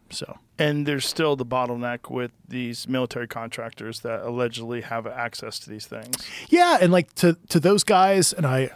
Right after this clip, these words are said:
Speaker 1: know some of them, um, and the, the individuals that hold the keys, like, this is a boon. Like, this is, don't look at it like, um,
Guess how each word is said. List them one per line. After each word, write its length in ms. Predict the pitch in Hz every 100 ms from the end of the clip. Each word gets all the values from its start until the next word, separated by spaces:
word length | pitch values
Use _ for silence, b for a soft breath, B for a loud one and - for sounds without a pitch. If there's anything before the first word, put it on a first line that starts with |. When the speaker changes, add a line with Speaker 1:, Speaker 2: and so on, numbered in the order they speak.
| -
Speaker 1:
know 200 | 120 151
some 240 | - 294
of 60 | 151
them, 240 | 139 180 b b b -
um, 420 | 123 117 117 117 -
and 240 | 131 117
the, 140 | 117 113
the 100 | 120
individuals 480 | 131 131 135 139
that 200 | 127 139 _ _ _ _ _ -
hold 240 | - 151
the 60 | 135
keys, 560 | - 233 170 123 113 - b b b b b b _ - - -
like, 220 | 202 151
this 140 | 175
is 140 | 214 196
a 60 |
boon. 420 | 147 233 202 131
Like, 140 | 127 127
this 180 | 151 156
is, 80 |
don't 220 | 123 165 180
look 160 | 165
at 160 | 160 151
it 120 | 143
like, 280 | 143 131 -
um, 440 | 123 120 117 113